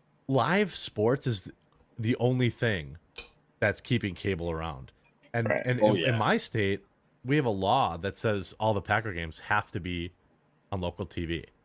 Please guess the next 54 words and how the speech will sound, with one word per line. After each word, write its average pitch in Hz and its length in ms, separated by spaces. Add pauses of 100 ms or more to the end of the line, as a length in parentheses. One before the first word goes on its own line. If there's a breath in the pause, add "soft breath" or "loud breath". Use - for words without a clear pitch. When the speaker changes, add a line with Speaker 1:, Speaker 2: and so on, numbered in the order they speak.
(460)
Speaker 1:
So, 135 180
Speaker 3:
Like 110 200
the 101 100
Speaker 1:
like, 95 100
Speaker 3:
over 113 220
the 95 180
air. 107 340
So - 120
if 85 60
you 95 80
have, 87 60
like, 85 120
an 113 80
Speaker 1:
Yeah. 101 100
Speaker 3:
antenna, 90 340 (140)
yeah. 80 240
Speaker 1:
Yeah. 113 280 (220)
Even 135 240
I 131 80
just 113 140
Speaker 2:
Yeah. 113 60
Speaker 1:
built 120 180
a 101 40
house, 113 220
I 104 80
put 117 160
an 104 60
antenna 85 400
in 87 80
it. 101 160 (560)
'Cause, 113 160
like, 107 400 (560)
there's 120 240
a 127 40
law 110 420
in 110 160
my 104 120
state 113 340
that 90 140
says 95 200
that 95 200
every 107 220
Packer 107 360
game 90 200
has 92 320
to 107 80
be 95 120
on 87 140
local 85 220
T - 180
V. 80 80
Speaker 2:
Mm-hmm. 117 100 (540)
Speaker 1:
Because, 127 300
like, 139 220